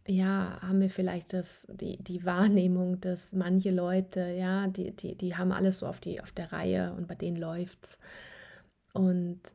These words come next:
ich weiß, dass es immer nur ein Teilaspekt ist, weil wir uns natürlich oft nicht in unseren dunklen Momenten allen Menschen zeigen wollen. Meine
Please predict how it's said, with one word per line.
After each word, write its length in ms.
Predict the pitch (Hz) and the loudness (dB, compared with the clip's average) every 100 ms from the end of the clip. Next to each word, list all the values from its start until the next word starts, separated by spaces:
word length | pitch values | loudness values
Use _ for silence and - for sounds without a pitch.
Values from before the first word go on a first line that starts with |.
| _ _ | _ _
ich 180 | 185 185 | -8 -4
weiß, 360 | 175 185 185 | 0 2 0
dass 140 | 190 185 | -2 -8
es 120 | 180 | -8
immer 320 | - 202 202 | 0 2 6
nur 440 | 190 190 180 180 185 _ _ _ | 6 6 4 -2 -8 _ _ _
ein 180 | - 180 | -4 -4
Teilaspekt 760 | - 180 175 170 - 190 190 - | -4 -8 -8 -8 -12 -12 -12 -12
ist, 400 | 196 - _ - _ - - - _ | -12 -12 _ -20 _ -20 -20 -20 _
weil 200 | 170 170 | -6 -2
wir 140 | 185 | 0
uns 140 | 190 185 | 2 0
natürlich 420 | 185 190 185 - | 0 0 0 -2
oft 260 | 190 - 185 | -4 2 6
nicht 480 | 185 190 185 - | 8 8 4 -4
in 100 | 185 | -6
unseren 380 | 175 175 - 180 | -2 -4 -2 -4
dunklen 580 | 170 175 170 180 180 175 | -2 -2 -2 -2 -2 -2
Momenten 840 | 175 170 170 165 - 170 165 165 160 _ | -4 -4 -4 -6 -6 -8 -6 -8 -12 _
allen 360 | - 175 170 170 | -6 -6 -4 -6
Menschen 460 | 165 170 - 175 175 | -8 -8 -6 -8 -6
zeigen 460 | - 180 208 196 | -6 -2 2 2
wollen. 460 | - - - - - - - - - - _ _ _ _ _ _ - | 2 -4 -6 -6 -10 -16 -20 -20 -20 -20 _ _ _ _ _ _ 0
Meine 760 | 190 180 180 185 185 - 190 | 2 4 4 6 6 4 -2